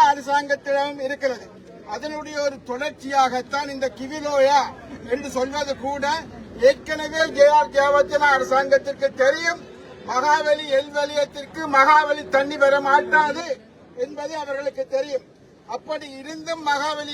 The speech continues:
எல்வலியம் ஏன் கொண்டு வரப்பட்டது என்றால், சிங்கள மக்களை குடியேற்றுவதற்காக கொண்டு வரப்பட்டது. முக்கியமாக சிறைச்சாலைகளில் இருந்தவர்கள் கிரிமினல்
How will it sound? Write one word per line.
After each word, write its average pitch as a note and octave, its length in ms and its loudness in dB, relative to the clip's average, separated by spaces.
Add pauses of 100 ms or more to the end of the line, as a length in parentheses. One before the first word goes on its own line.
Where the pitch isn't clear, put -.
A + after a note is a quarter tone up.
எல்வலியம் C#4+ 520 -6 (160)
ஏன் D4+ 160 -2 (100)
கொண்டு D#4+ 280 -6
வரப்பட்டது B3+ 560 -8
என்றால், B3+ 320 -2 (380)
சிங்கள D4 340 -2 (140)
மக்களை C#4 360 6 (140)
குடியேற்றுவதற்காக B3+ 1000 2
கொண்டு A#3+ 220 -6
வரப்பட்டது. C4 560 2 (460)
முக்கியமாக D4 720 0
சிறைச்சாலைகளில் C#4 920 0
இருந்தவர்கள் C4+ 680 0
கிரிமினல் D4+ 480 -2